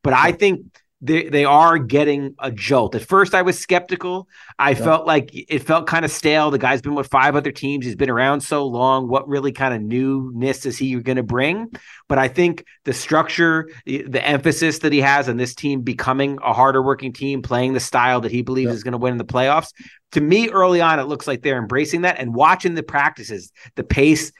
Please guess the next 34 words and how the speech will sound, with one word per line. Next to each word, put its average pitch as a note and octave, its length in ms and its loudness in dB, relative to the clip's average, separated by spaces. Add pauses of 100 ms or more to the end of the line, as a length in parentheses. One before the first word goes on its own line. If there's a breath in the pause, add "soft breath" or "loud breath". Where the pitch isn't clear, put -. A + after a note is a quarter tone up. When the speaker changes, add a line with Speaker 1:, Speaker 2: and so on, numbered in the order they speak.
(100)
Speaker 1:
the B2+ 100 -4
intensity, C#3+ 580 -2
Speaker 2:
Yeah. D3+ 40 2
Speaker 1:
all C#3 320 4
that. C#3+ 320 2
It, C#3 160 -6
it's - 340 -8
definitely D#3 500 0
ramped C3 440 -2
up B2+ 180 0
from A2+ 120 -8
what A2+ 140 -4
we A2+ 100 -8
saw A2+ 260 0
with G#2 180 -6
Gallant. A#2+ 440 -4
So C#3 120 2
I, C3 180 2
Speaker 2:
Yeah. C#3 240 -2
Speaker 1:
I D3 140 4
do F#3+ 300 0
think G3+ 200 0
the F3 80 -6
coaching D3+ 400 -2
thing C3 200 -4
has G#2+ 120 -6
been A#2 380 -4
a B2 80 -8
good A#2 240 -4
thing A#2 140 -8
for G#2+ 100 -8
them G2+ 160 -4
so F#2+ 180 -10
far. - 380 -8